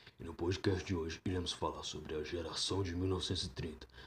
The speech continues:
na matéria de Sociologia do professor Sanderson Ramos. Bem, a sociologia sempre teve como um dos objetivos de estudos o conflito entre as classes sociais.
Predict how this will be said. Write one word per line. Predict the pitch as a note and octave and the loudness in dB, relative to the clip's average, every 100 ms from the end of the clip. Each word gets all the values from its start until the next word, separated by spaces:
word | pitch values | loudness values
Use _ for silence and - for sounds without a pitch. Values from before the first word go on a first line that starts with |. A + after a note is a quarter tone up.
| - | -6
na | E2 | -4
matéria | E2 E2+ E2 D#2 | -4 -2 -2 -2
de | - | -4
Sociologia | E2+ - F#2+ F2 D#2+ D#2+ | 0 4 6 4 2 -2
do | F2 | 0
professor | G2+ F2+ - D#2+ | 2 2 0 -2
Sanderson | - D#2 - | -2 0 0
Ramos. | F2 - C2+ - - - - - | 0 0 -6 -12 -14 -20 -10 -2
Bem, | F#2 F2 - _ - | 0 0 -4 _ -14
a | - | -6
sociologia | - - F#2+ F2 F2+ | -4 2 2 2 2
sempre | F2+ G2+ F2+ | 2 2 2
teve | - F#2+ | 0 0
como | - F2 | 0 -2
um | |
dos | E2 D#2 | -2 -4
objetivos | D#2 D#2 D#2 - D2+ | -4 -4 -6 -8 -8
de | D2+ | -8
estudos | - E2+ D#2 - - - - | -4 -4 -4 -8 -18 -10 -2
o | G2 | 2
conflito | G2+ F#2 - F#2 - | 4 4 4 2 2
entre | F#2+ - | -2 0
as | E2+ | -2
classes | - E2 - | 0 -2 -2
sociais. | F2+ - F2 D#2 - - | -2 0 0 -2 -6 -10